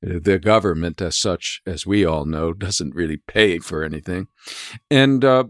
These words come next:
and, uh, it, it could turn out that Bitcoin appreciates and the government ends up with more money in its trust fund in the long run.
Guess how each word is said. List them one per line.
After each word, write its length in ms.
and, 320
uh, 140
it, 180
it 200
could 280
turn 240
out 300
that 180
Bitcoin 460
appreciates 960
and 220
the 100
government 420
ends 260
up 160
with 160
more 280
money 340
in 100
its 180
trust 360
fund 260
in 120
the 100
long 280
run. 280